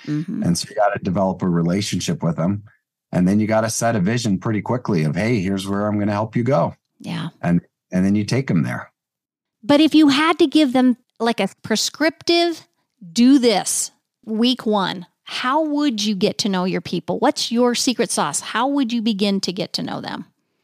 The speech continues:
Speaker 2: Yeah, I think it's not one thing. And I don't, I think it's, it's something that you gotta, like, it, it's like learning to play the piano or something. Like, you can't
Speaker 1: Mm-hmm.
Speaker 2: just say,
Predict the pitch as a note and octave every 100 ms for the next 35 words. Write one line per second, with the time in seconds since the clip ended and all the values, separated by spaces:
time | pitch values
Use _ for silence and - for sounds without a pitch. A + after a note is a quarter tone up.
0 | _ _ _ _ _ _ _ G3+ G#3 -
1 | A3 - D#4+ D4 D4+ - E3+ E3 E3 -
2 | A2+ A2+ A2 A2+ F#2+ F2+ G2 G2 A#2 A#2+
3 | B2+ D3+ F3 C#3+ B2+ - F3 E3+ C#3 -
4 | - A#2+ A#2+ C#3 C3 C3 A#2+ A2 A2+ A2
5 | A2 G#2+ G#2 G2+ F#2+ F2 - _ _ _
6 | - A#2+ G#2+ - - C#3 C3 B2+ B2+ A#2
7 | G#2 A#2+ A2 G#2 - F2+ F2 G2+ A2 A#2
8 | C3+ C3 D3+ C#3+ G#2 G2+ F#2 A#2+ - G2+
9 | - G2+ F2+ E2+